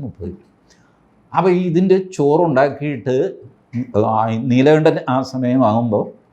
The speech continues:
വരും. വന്നു കഴിഞ്ഞാൽ ഈ ചെമ്പിൽ ചോറുണ്ടാകണം, അത് ഉരുട്ടി കൊടുക്കാൻ ആളും വേണം. ആനയ്ക്ക് ചോറ് എടുത്ത് കഴിക്കാൻ പറ്റില്ല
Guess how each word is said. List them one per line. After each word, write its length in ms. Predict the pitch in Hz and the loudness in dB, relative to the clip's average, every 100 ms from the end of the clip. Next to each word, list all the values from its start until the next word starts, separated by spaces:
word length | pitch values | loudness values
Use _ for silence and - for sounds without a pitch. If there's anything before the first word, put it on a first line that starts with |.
| 107 | -2
വരും. 200 | 104 95 - _ _ _ _ - | -2 -2 -8 _ _ _ _ -2
വന്നു 260 | 117 139 165 | 0 2 2
കഴിഞ്ഞാൽ 340 | 143 127 139 151 | 0 0 -2 -4
ഈ 40 | 117 98 | -8 -6
ചെമ്പിൽ 300 | 117 113 127 123 - | -6 -4 -4 -6 -4
ചോറുണ്ടാകണം, 680 | 98 104 110 101 98 113 135 120 | -2 0 0 0 -2 -2 -6 -6
അത് 100 | 113 127 | -4 -4
ഉരുട്ടി 260 | 120 139 202 147 | -4 -4 -4 -2
കൊടുക്കാൻ 320 | 127 127 127 98 | 0 0 0 0
ആളും 240 | 110 110 | -2 -4
വേണം. 220 | 82 78 _ _ _ _ _ _ _ 101 | -6 -10 _ _ _ _ _ _ _ 0
ആനയ്ക്ക് 340 | 117 143 139 143 127 - - | 2 2 0 -4 -6 -6 0
ചോറ് 220 | 113 147 | 2 2
എടുത്ത് 200 | 123 104 165 | 2 0 0
കഴിക്കാൻ 300 | 123 110 123 | 0 0 -2
പറ്റില്ല 380 | 113 90 95 76 | -4 -4 -6 -8